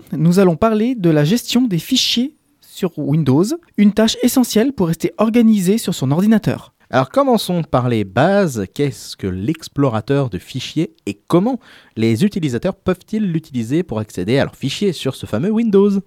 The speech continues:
Speaker 1: L'explorateur de fichiers est un outil intégré à Windows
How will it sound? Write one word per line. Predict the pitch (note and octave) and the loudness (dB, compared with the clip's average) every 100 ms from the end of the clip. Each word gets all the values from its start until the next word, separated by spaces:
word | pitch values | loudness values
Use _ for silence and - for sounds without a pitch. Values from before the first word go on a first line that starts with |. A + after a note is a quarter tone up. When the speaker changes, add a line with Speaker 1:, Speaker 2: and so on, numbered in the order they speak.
| _ | _
Speaker 1:
L'explorateur | C3 F#3+ - A#3+ A#3 A3+ A#3 | 0 0 2 2 2 0 0
de | F3 | -2
fichiers | - - - G3+ - | -4 -4 -2 -4 -4
est | E3 - | -6 -2
un | D#3 D#3 | 2 2
outil | A#3+ - F#3 - - | 0 -2 -6 -6 -2
intégré | B3+ C4+ A3+ F3+ F#3 G#3 | 0 2 0 0 0 0
à | D3+ | 0
Windows | D3+ E3 D#3 G#3+ | 0 2 2 2